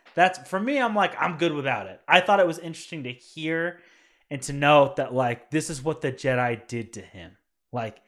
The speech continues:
he know, he doesn't know his brother. He doesn't know his,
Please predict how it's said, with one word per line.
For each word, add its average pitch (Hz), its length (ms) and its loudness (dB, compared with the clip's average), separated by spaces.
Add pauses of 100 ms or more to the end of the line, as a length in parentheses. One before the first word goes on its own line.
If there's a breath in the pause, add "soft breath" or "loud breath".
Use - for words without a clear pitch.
(180 soft breath)
he 135 160 -6
know, 123 220 -2
he 127 160 -10
doesn't 123 300 -8
know 135 140 0
his 131 100 -2
brother. 113 500 -10 (260)
He 127 80 -8
doesn't 123 360 -8
know 123 200 -4
his, 123 160 -6